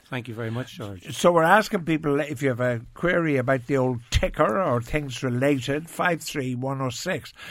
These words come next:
Speaker 2: the number for your text messages. You're at the Mater Private Clinic in Cork. It's pretty new, isn't it? How
Speaker 1: It,
Speaker 2: new?
Speaker 1: it is, George. It's only opened the last two years, so it's the most modern, um, private facility in Munster.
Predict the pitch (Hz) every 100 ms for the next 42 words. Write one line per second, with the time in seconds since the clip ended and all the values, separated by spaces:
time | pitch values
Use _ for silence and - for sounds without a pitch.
0 | - 156 - 131 127 123 117 - 123 110
1 | 107 - - 120 - - - 135 120 117
2 | 139 147 - 123 110 - 104 98 - -
3 | - 240 294 269 226 208 190 165 - -
4 | 175 170 151 - - - 165 147 120 -
5 | 120 117 165 160 - - 254 277 180 139
6 | 175 196 104 104 190 196 185 208 208 196
7 | 135 98 104 - 110 110 131 - 110 104
8 | 95 95 120 117 117 117 110 107 107 107
9 | - - 107 101 104 113 104 - - 98
10 | 95 - - 104 101 - 110 104 101 98
11 | 92 - - - - - 110 101 95 90
12 | - 107 95 - - 123 101 101 101 98
13 | 95 110 113 - 104